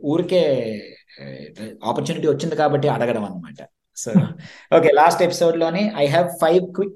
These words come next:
Speaker 1: questions.
Speaker 2: Hmm.
Speaker 1: ఇందులో ఏది డిప్లొమాటిక్ ఆన్సర్ చెప్పి,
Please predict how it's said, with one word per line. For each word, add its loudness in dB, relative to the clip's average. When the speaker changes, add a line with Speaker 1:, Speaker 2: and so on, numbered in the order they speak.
Speaker 1:
questions. -2
Speaker 2:
Hmm. 2
Speaker 1:
ఇందులో 2
ఏది 4
డిప్లొమాటిక్ 0
ఆన్సర్ -2
చెప్పి, -4